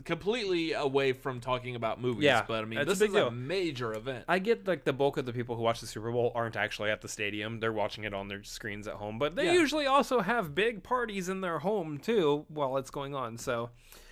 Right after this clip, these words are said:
Speaker 2: wow. What, what, what does that look like if we get to February?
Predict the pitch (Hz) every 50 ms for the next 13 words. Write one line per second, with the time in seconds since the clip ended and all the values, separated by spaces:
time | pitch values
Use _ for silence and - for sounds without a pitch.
0 | - - - - - 147 185 220 214 202 196 180 160 147 131 123 107 107 95 92
1 | - - - - - - - - - - - - - - - - - 127 131 147
2 | 165 185 165 - - 127 127 165 208 185 160 151 - 160 175 208 185 180 190 190
3 | 165 151 139 151 139 127 - 135 123 135 147 147 147 143 143 143 - - - -
4 | 143 131 127 123 123 123 120 117 - - - - - - - 160 156 170 170 156
5 | 143 127 117 107 104 98 98 95 98 98